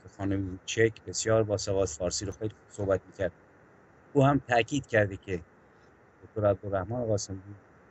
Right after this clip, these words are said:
یک میهن پرست بود، یک ایرانی بود، با تاکید بر اینکه حقوق کردها باید حتماً استیفا بشه و گرفته بشه.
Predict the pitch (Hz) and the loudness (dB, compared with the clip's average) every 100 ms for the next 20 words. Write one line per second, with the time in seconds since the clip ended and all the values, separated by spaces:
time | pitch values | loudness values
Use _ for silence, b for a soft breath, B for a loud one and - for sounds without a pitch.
0 | _ _ _ _ 113 104 110 104 98 - | _ _ _ _ -6 -4 0 0 0 4
1 | 107 117 - 104 113 107 - 104 101 104 | 6 6 2 -8 -6 -6 -8 -2 2 2
2 | 117 113 117 - 113 113 - 101 101 127 | 2 0 -6 -2 -2 -2 0 0 0 -4
3 | 107 104 104 104 98 90 117 123 113 - | -2 -4 -4 -6 -6 -4 -2 0 -2 -4
4 | 98 90 87 107 104 - _ _ _ _ | -8 -8 -4 -4 -4 -10 _ _ _ _
5 | _ _ _ _ _ 98 110 104 101 98 | _ _ _ _ _ -2 -2 0 -2 -2
6 | - 110 104 87 - _ _ - 85 - | 0 4 4 0 -16 _ _ -18 -16 -10
7 | 90 113 104 107 95 90 95 87 - 85 | 2 2 4 0 -2 -6 -4 -6 -6 -12
8 | - | -12